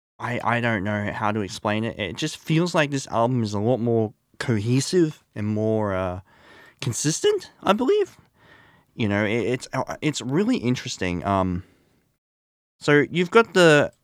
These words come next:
the intro track of this album where it's just like, you know, girl getting murdered, ha, ha, ha.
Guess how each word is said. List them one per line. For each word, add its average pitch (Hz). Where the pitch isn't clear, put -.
the 135
intro 127
track 95
of 101
this 101
album 95
where 95
it's 80
just -
like, 92
you 95
know, 92
girl 104
getting 98
murdered, 92
ha, 95
ha, 95
ha. 92